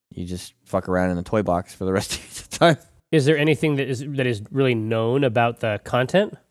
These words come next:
Speaker 1: No.
Speaker 2: 'Cause it seems like that, that could be a million different things.
Speaker 1: Yeah, I mean, I, I haven't seen anything detailed on the content.
Speaker 2: Yeah, but usually they do some, they, they'll do a chunk of content and then they move on to the next thing.
Speaker 1: Yeah.
Speaker 2: Like, I, I want 'em, I want 'em to dig a little bit deeper into one of these.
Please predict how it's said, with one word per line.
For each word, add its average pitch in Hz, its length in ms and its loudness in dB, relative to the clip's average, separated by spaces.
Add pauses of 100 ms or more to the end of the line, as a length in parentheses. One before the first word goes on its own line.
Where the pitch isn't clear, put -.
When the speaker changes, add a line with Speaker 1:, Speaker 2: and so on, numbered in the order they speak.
Speaker 1:
No. 120 380 4
Speaker 2:
'Cause 165 100 4
it 151 40 0
seems 226 240 2
like 139 160 4
that, 170 200 4
that 170 200 4
could 131 140 -2
be 123 100 0
a 120 60 2
million 160 520 6
different 113 320 -4
things. 104 540 -10
Speaker 1:
Yeah, 117 240 4
I 101 40 4
mean, 104 100 4
I, 113 300 6
I - 20 6
haven't 113 260 4
seen 98 200 -4
anything 92 440 -2
detailed 98 460 0
on 82 80 -4
the 85 60 -6
content. 92 520 -4 (400)
Speaker 2:
Yeah, 185 140 6
but 170 120 0
usually 202 240 4
they 214 120 4
do 185 120 2
some, 180 220 -2
they, 147 140 0
they'll 143 160 2
do 151 160 2
a 170 40 2
chunk 160 260 -2
of 156 80 -6
content 156 520 0
and 131 140 -2
then 135 80 0
they 131 100 2
move 131 340 2
on 139 140 4
to 135 60 0
the 123 80 0
next 123 260 -4
thing. 101 360 -2 (260)
Speaker 1:
Yeah. 113 300 4
Speaker 2:
Like, 135 120 2
I, 151 60 6
I 127 100 2
want 147 220 6
'em, 170 80 2
I 135 80 4
want 151 200 4
'em 185 100 2
to 147 100 4
dig 123 400 2
a 147 60 6
little 139 200 6
bit 117 220 0
deeper 127 360 -2
into 104 220 -4
one 101 160 -6
of 92 80 -8
these. 95 380 -12